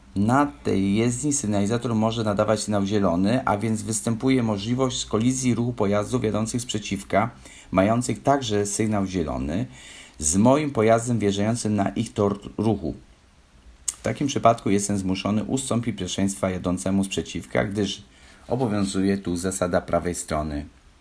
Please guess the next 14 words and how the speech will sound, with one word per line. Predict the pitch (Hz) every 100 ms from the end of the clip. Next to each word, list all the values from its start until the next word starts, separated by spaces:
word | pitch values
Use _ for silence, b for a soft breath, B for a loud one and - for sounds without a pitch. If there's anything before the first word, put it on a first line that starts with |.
| _ _ - - - - - -
Potocznie | 98 120 123 - 127 123 -
o | 92 92 -
takiej | 123 123 107
sygnalizacji | - 92 90 101 101 98
mówi | 98 101 101
się, | 98 98 101 B B B
iż | 131
jest | 107 104 -
to |
sygnalizacja | 98 - 85 82 87 - 90
kolizyjna. | - 110 107 98 92 73 - - - - - - - - B B -
W | -
tej | 143
chwili | - - 87 90 131